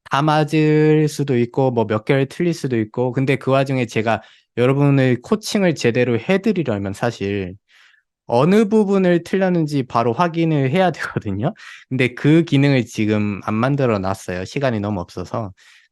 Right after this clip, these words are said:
그래서 일단은, 어, 그 뭐 딱 누르면, 어, 그분의 그 뭐라 하죠? 리콜 시트가 딱 보이면서 어느 부분이 틀렸는지 채점 결과, 예,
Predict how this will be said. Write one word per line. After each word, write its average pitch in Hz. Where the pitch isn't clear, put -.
그래서 104
일단은, 120
어, 107
그 101
뭐 104
딱 156
누르면, 139
어, 95
그분의 120
그 95
뭐라 98
하죠? 127
리콜 147
시트가 110
딱 117
보이면서 110
어느 120
부분이 104
틀렸는지 127
채점 143
결과, 104
예, 92